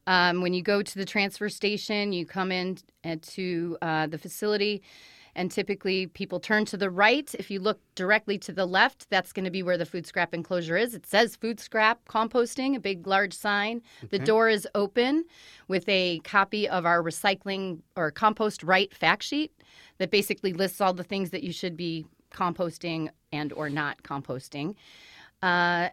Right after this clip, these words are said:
Speaker 1: and then the one at I ninety-five is you go into the facility to the left of the scales, keep going until you see the Lot B sign on your left, turn into that lot,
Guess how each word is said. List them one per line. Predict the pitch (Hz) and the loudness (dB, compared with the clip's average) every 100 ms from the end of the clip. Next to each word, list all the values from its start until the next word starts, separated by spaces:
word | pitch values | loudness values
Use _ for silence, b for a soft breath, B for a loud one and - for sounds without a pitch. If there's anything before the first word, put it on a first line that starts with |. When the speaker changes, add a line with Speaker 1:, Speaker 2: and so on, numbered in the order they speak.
| - | -4
Speaker 1:
and | 190 175 | -4 0
then | 196 190 185 180 - | 2 4 2 -2 -6
the | 180 190 | -6 -6
one | 180 208 202 202 | 0 2 2 0
at | 180 - | -4 0
I | 185 | 0
ninety-five | 180 170 175 175 247 247 247 240 233 | 0 -2 -4 2 6 8 6 2 0
is | 202 190 175 160 | 0 0 -2 -6
you | 175 | -6
go | 156 202 202 | 2 2 4
into | 202 202 | -2 -4
the | 208 | -8
facility | 208 - 196 196 190 190 185 175 b b b - | -8 -6 -2 0 0 0 -2 -6 b b b -14
to | - 202 190 185 | -4 0 0 0
the | 165 | -2
left | 180 196 202 - | 4 4 4 -2
of | 185 | -8
the | 180 | -8
scales, | - - 185 180 180 - | -8 0 4 4 2 -4
keep | - 196 | -10 -4
going | 202 185 190 185 | 0 0 0 -2
until | 170 - | -4 -4
you | 185 165 | -4 -4
see | - 196 | -4 -6
the | 170 | -4
Lot | 165 175 175 - | 2 4 4 0
B | 170 196 208 | -6 -2 -2
sign | - 247 240 254 240 | 0 2 2 2 0
on | 190 | 0
your | 156 156 | -2 0
left, | 185 220 285 - - | 2 4 2 -8 -18
turn | - 240 233 | -4 0 2
into | 226 - 202 | 0 -4 -2
that | 190 196 - | 2 2 0
lot, | 190 196 202 | -2 0 0